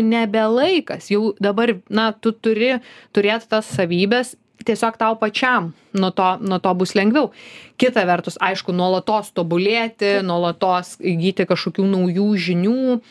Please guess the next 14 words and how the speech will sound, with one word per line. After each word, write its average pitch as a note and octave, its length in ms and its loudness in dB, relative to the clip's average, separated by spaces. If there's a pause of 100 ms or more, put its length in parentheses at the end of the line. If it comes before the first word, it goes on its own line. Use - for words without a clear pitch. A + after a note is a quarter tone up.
(260)
a, F3 260 -2
naujų F#3 340 0
kompetencijų, F#3 640 -2
aš F#3+ 160 -2
visada G3 380 0 (100)
esu F#3+ 300 -2
už B3 280 0
tai. F3 140 0
Tiesiog F3+ 460 -2
konkrečiai, F#3+ 560 0
jeigu F#3 100 -4
ministro G3 560 0
pareigas G3+ 480 -2
einant, G3 320 0